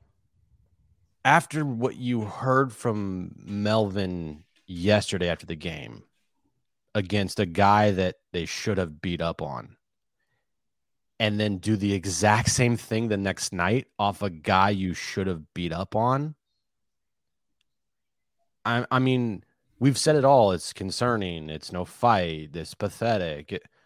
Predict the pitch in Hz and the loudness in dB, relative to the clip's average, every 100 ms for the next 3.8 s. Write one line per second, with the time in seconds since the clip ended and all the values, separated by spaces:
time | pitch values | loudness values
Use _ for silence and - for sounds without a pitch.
0 | _ - - 170 - 180 185 165 - 139 | _ -8 -4 -4 -2 0 2 0 -2 -4
1 | 180 82 - _ _ _ _ _ _ _ | -2 -6 -12 _ _ _ _ _ _ _
2 | 123 165 123 82 71 _ _ _ _ 117 | 4 6 6 0 -8 _ _ _ _ -2
3 | 147 - 135 123 107 113 117 | -2 0 2 2 2 2 2